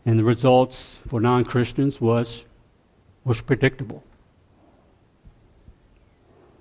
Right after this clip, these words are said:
But the results among professing Christians is alarming. They made these four statements, and they asked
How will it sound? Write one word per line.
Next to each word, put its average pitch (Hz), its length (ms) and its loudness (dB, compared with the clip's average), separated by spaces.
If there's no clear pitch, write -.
But 117 140 -2
the 110 100 -2
results 117 720 0
among 110 320 0
professing 113 540 -4
Christians 107 800 -6
is 107 120 -2
alarming. 107 560 -2
They 127 160 2
made 127 280 4
these 131 280 2
four 131 220 0
statements, 113 760 -2
and 107 220 0
they 107 460 0
asked 127 500 -2